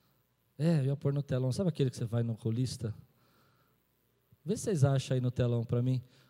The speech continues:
aquele teste de visão. Eu achei, mandei, esqueci de mandar. Sabe aquele que você vai no oculista, que tem A, C, D, E e tal? Eu queria ver se vocês estavam enxergando bem. Quando você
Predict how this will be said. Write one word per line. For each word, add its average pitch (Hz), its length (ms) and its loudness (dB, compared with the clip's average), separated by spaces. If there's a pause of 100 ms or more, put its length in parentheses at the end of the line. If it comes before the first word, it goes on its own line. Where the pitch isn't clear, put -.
(100)
aquele 127 360 -2
teste 123 360 0
de 117 220 -2
visão. 110 520 -2 (560)
Eu 165 200 -6
achei, 151 760 -2
mandei, 131 380 0
esqueci 127 300 -6
de 131 60 -6
mandar. 117 300 -2 (140)
Sabe 240 180 2
aquele 151 160 2
que - 80 -10
você 143 80 2
vai 135 140 2
no 127 80 0
oculista, 131 400 0
que - 80 -8
tem 127 120 -2
A, 127 360 -2
C, 127 360 -2
D, 117 120 -4
E 123 560 2
e - 20 0
tal? 127 240 -2 (320)
Eu 170 80 -6
queria 196 240 0
ver 156 160 2
se - 80 -6
vocês 151 240 0
estavam 143 220 2
enxergando 127 600 2
bem. 98 300 0 (1300)
Quando 240 260 0
você 147 520 4